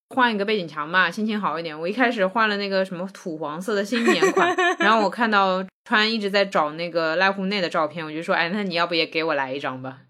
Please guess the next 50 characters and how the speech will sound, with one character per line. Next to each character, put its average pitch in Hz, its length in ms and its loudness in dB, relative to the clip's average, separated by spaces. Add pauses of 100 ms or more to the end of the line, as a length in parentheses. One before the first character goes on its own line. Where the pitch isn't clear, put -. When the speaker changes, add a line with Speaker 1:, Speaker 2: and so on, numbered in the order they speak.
(260)
Speaker 2:
对， 190 160 -2
心 262 260 -4
在 254 200 2
海 190 200 -4
边。 185 420 -6 (180)
其 254 140 -8
实 311 140 2
也 233 140 4
跟 220 200 0
我 233 80 2
们 175 180 -8
今 202 240 -8
天 208 480 -2
聊 165 420 -2
的 190 280 -2
这 190 280 -4
个 185 220 -6
话 208 320 0
题 170 560 -10
有 175 180 -4
点 190 280 -6
关 185 280 -6
系。 214 280 -10 (420)
那 202 180 0
我 190 60 -2
们 175 180 -6
首 180 220 -6
先 240 220 -4
感 180 200 -4
谢 247 240 -2
一 220 60 0
下， 202 340 0
这 185 140 -10
期 220 180 -16
节 185 200 -8
目 214 320 -4
是 202 400 -6
由 175 260 -6
三 240 300 0
得 185 200 -2
利 214 220 -4
的 180 240 0
和 185 220 -6
乐 233 160 0
怡 190 160 -4
赞 208 200 2
助 202 140 -6
播 214 220 0
出 262 200 -12
的。 233 180 -2